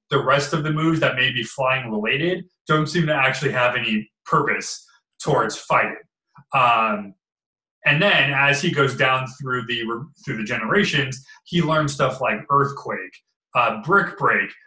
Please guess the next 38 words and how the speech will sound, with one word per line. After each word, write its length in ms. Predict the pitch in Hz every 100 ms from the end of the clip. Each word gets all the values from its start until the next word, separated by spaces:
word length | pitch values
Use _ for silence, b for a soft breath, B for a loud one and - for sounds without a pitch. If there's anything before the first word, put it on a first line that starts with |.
| -
Again, 400 | 147 156 123 131
so 160 | 190 165
not, 220 | 165 175
not 200 | 165 165
all 260 | 151 151 147
of 60 |
these 180 | 139 135
are 140 | 123
his 160 | 113 104
typing, 520 | - 151 139 104 104 - b b _
and 120 | 143 135
it's 180 | 131
still 360 | - 165 147 123
weird 200 | 139 143
to 60 | 120
me 140 | 120
how 180 | 110 107
he 80 | 104
does 240 | 143 139
it. 120 | 110 104 - _ -
Uh, 400 | 127 123 120 123 120
but 260 | 147 135 135 - _ _ -
so 260 | - 175 175
it 200 | 156 147
seems 320 | 226 208 175
like 260 | 151 - 139
if 160 | 131
you 100 | 139 -
keep 180 | 214 185
him 100 | 165
long 240 | 143 131 127
enough 280 | 123 117
and 100 | 110 110
you 100 | 107
train 320 | - 185 170
him 160 | 147
long 220 | 120 113 110
enough, 280 | 107 104